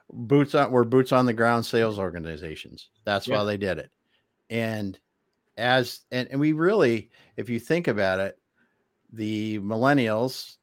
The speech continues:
Speaker 1: coming into the workforce as leaders in these organizations now, decision makers and things like that,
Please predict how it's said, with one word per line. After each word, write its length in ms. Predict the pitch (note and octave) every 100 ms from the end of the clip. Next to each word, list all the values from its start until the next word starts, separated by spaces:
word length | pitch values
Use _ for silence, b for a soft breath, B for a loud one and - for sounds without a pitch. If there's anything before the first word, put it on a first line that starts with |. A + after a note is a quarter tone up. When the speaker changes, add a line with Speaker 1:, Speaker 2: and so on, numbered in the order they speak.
| _
Speaker 1:
coming 320 | - B2+ B2+
into 320 | B2 C3 B2+ B2+
the 80 |
workforce 640 | A2+ B2 B2 - A#2+ A#2 -
as 480 | B2 A2+ A2 G2+ G#2
leaders 440 | A2+ D#3+ D3+ G#2
in 120 | G#2
these 200 | G2 F2+
organizations 800 | G2+ F#2+ F#2 F2 F2+ E2+ - F2 -
now, 280 | F#2+ F#2
decision 540 | F2 F#2+ - D3+ A#2+ A#2
makers 460 | G#2 F#2 G2 F2+
and 140 | F#2+ E2
things 240 | B2 G#2+
like 180 | G2 F2+
that, 320 | C3 C3+ F#2+